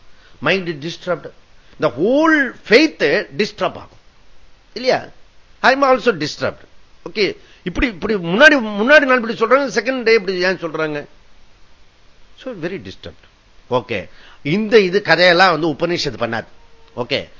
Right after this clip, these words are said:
அது என்ன சொல்றது? யதாஸ்தானம் கர்ப்பிணியா, அஹ், திருப்பி அவங்கவங்க எல்லாம் இடத்துக்கு வாங்க, உள்ள வாங்க. ஓகே, அப்படின்னா இந்த இது வந்து ஓபன் பிளேஸ்லயே சொல்லப்பட்டிருக்கிறது. இந்த வேதாந்தா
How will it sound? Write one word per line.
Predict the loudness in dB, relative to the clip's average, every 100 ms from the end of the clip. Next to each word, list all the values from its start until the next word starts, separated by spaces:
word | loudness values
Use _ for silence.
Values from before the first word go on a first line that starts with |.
| -20 0
அது | 2 4
என்ன | 2
சொல்றது? | 2 2 2 -2 0
யதாஸ்தானம் | 2 4 4 4 0 0 -2
கர்ப்பிணியா, | -4 -4 -4 -6 -2 0 2 4 2 0 -4 -16 -20 -20 -4
அஹ், | 2 2 0 -8 _ 2
திருப்பி | 2 4 4
அவங்கவங்க | 6 4 0 2
எல்லாம் | 4 6
இடத்துக்கு | 4 0 2
வாங்க, | 2 4 4 2
உள்ள | 2 4
வாங்க. | 4 4 4 4 4 -2 -18 -20 -10
ஓகே, | -6 -4 -6 -6 -8
அப்படின்னா | -4 0 0 0 -6 -10 -20 -10
இந்த | -2 -2
இது | 0 0
வந்து | 0 2 2 2
ஓபன் | 4 4 6 2 0
பிளேஸ்லயே | 0 0 0 4 4
சொல்லப்பட்டிருக்கிறது. | 4 4 4 2 -4 -6 -12 -20 -18
இந்த | -12 -10
வேதாந்தா | 0 2 4 2 0 -4 0 0 0